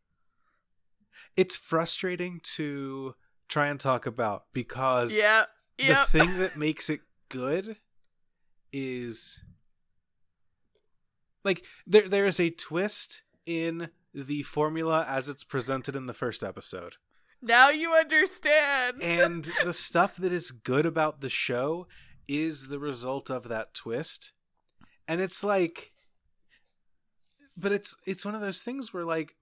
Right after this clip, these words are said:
Speaker 1: based off of your recommendation of it and based off of the idea from what you presented, it's not a show that I would typically check out. But because you recommended it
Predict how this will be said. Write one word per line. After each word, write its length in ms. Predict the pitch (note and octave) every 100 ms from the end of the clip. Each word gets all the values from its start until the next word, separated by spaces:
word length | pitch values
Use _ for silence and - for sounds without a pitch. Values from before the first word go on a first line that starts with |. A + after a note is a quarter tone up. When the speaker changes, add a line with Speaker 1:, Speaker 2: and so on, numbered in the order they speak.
| C#3
Speaker 1:
based 360 | D#3 F3+ - G#3
off 200 | F#3+ F3+
of 140 | D3
your 400 | D3+ D3+ D3 C#3 _ _ _ _ _ D#3
recommendation 920 | D#3+ D#3+ D3 C3 C#3 D3+ - C3+ C3+ -
of 180 | C3 B2
it 160 | B2
and 160 | B2+ B2
based 280 | C#3 C3+ C#3+
off 140 | C3
of 100 | B2
the 100 | B2+
idea 440 | A#2 G#2+ A#2 B2 A#2+
from 560 | - B2 A#2+ A#2+ A2+ _ _ -
what 160 | C#3 C#3
you 140 | B2
presented, 680 | - A2+ A#2 C3 F#3+ F#3+ F#3 - - -
it's 200 | C#3+ C#3
not 260 | C#3 C3+ C#3+
a 60 |
show 260 | - C#3+ C3+
that 140 | B2+
I 80 | A#2+
would 160 | A2+ -
typically 360 | B2 A#2+ A2
check 300 | - G#2+ -
out. 280 | G#2+ F2+ - _ _ _ _ _ _ _ _ _ _ _ _ _
But 160 | D3+ -
because 460 | D3 D#3+ F3 C#3+
you 260 | C#3 C#3 F#3+
recommended 680 | E3+ C3 C3 A#2+ A2 G#2+ G#2+
it 160 | G#2